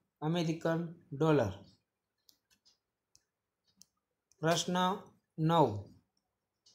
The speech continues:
ભારતીય મૂળના કયા વ્યક્તિને અમેરિકન મલ્ટીનેશનલ કંપની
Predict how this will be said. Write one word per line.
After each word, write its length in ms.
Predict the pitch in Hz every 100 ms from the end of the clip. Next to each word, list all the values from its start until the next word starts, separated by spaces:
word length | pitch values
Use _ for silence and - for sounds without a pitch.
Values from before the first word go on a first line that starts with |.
| -
ભારતીય 680 | 139 156 196 196 185 180 190
મૂળના 580 | 180 170 180 180 180 180
કયા 360 | - 175 190
વ્યક્તિને 840 | 170 139 165 - 190 151 107 98 - _ _
અમેરિકન 720 | 147 175 185 185 185 180 175
મલ્ટીનેશનલ 880 | 151 156 180 175 170 165 175 180 165
કંપની 580 | 170 175 151 147 110